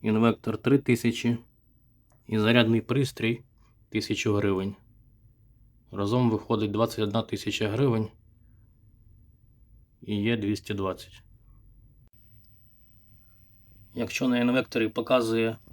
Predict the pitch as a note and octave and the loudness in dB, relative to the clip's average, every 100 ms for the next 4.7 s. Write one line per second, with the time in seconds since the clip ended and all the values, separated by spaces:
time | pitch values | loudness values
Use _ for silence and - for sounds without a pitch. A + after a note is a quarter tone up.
0 | - - A#2 A#2+ A#2+ - A#2+ A2+ G#2+ - | -20 -4 2 4 4 0 -4 -4 -6 -4
1 | B2 A#2+ A2 - - A#2+ A#2 C3 D3 - | 0 0 0 -6 -4 -2 0 2 0 -2
2 | A2 - - - _ - - _ - - | -6 -8 -18 -20 _ -20 -20 _ -20 -6
3 | A2+ A2+ A#2 C3 A#2+ A#2+ - A#2 A2+ A#2 | 0 2 2 0 0 -2 0 0 2 2
4 | A2+ A2+ A#2 A2 G#2 - A2 | 2 2 0 0 0 -2 -12